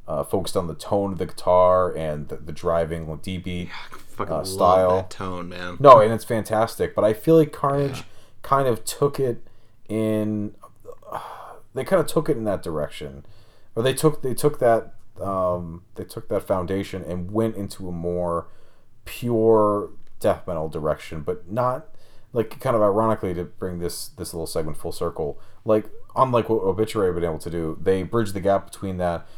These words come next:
Speaker 1: Swedish kind of, uh, buzzsaw guitar tone and kind of what was happening with just standard death metal. And there's a lot of dynamic songwriting. It's just great riffs, and I'm really glad I finally, um,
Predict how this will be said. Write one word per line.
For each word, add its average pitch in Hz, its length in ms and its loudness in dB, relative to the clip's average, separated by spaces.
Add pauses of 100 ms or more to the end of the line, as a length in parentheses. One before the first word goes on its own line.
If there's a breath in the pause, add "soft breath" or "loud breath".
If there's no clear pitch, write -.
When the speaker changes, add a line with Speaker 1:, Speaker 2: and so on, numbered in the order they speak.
(120)
Speaker 1:
Swedish 104 600 0
kind 92 280 -2
of, 85 240 0 (280)
uh, 62 220 -12 (120)
buzzsaw 92 480 6
guitar 92 440 4
tone 87 400 0
and 80 160 -4
kind 95 180 -2
of 85 100 -2
what 95 140 2
was 90 160 -4
happening 87 600 0 (360 soft breath)
with 90 480 -2
just - 200 -4
standard 98 340 0
death 78 300 4
metal. 73 340 2
And 80 220 -2
there's 85 140 4
a 82 40 0
lot 87 300 8
of 92 280 2 (340 soft breath)
dynamic 78 340 -4
songwriting. 113 720 6
It's 87 100 -8
just - 180 -8
great 98 380 2
riffs, - 520 2
and 78 160 2
I'm 80 160 0
really 107 220 4
glad 92 240 8
I 76 100 6
finally, 92 800 0 (540 soft breath)
um, 71 520 4